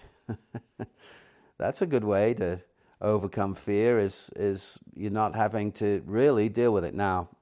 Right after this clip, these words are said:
uh, that's not always the case. They may follow you and they may say, "Hey, what have you done here?" But hey, it's, it's a, it's a great thing to hand out tracts. Um,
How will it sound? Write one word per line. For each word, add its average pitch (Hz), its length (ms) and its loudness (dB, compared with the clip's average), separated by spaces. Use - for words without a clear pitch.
uh, 87 280 -8
that's 95 260 -4
not 95 120 -4
always 90 240 0
the 98 100 -10
case. 98 300 -2
They 90 120 -4
may 90 140 -6
follow 87 300 0
you 95 360 0
and 82 160 -6
they 95 100 -4
may 90 60 -4
say, 117 200 0
"Hey, 160 360 8
what 123 200 4
have 113 100 0
you 107 100 0
done 98 240 2
here?" 92 140 -2
But 104 260 -2
hey, 110 300 -2
it's, 98 220 -8
it's 95 280 -8
a, 95 240 -6
it's 87 140 -6
a 90 60 -6
great 92 260 -2
thing 80 280 -8
to 87 120 -4
hand 85 240 -4
out 73 200 -2
tracts. 78 520 -6
Um, 92 340 -2